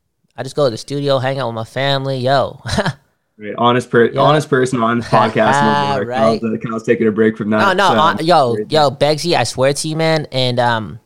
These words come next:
Speaker 1: and not to take you somewhere else, Begsy, but th-, this does hit, hit close to home, you know. So when the news broke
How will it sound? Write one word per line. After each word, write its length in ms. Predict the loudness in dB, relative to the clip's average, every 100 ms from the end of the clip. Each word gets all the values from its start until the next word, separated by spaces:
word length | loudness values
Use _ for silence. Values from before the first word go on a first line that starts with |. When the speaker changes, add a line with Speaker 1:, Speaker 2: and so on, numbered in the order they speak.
| _ _ _ _ _
Speaker 1:
and 160 | -6 -2
not 180 | 0 -2
to 60 |
take 260 | -2 -2 -2
you 220 | -8 -8
somewhere 320 | -4 -2 -2
else, 260 | 0 -2 0
Begsy, 380 | 0 0 -2 0
but 340 | 0 0 -6 _ _ -10
th-, 140 | -4
this 200 | -4 -2
does 300 | 0 0 0
hit, 400 | 0 2 0 _ _ _ _ _ _ _ _ _ _ _ _ _ _ _ _
hit 240 | -6 -6 -2
close 260 | 0 0
to 100 | 0
home, 280 | 0 0 -2 -10 _ -12
you 100 | -4
know. 100 | -2
So 400 | 0 2 0 -4 _ _ _ _ _ _ _ _
when 580 | -6 -2 -2 -4 -8 -14 _ _ _ _ _ _ _ _ _ _ _ _ -10
the 80 | -6
news 420 | -6 -4 -6 -6
broke 560 | -2 2 2 -2 -10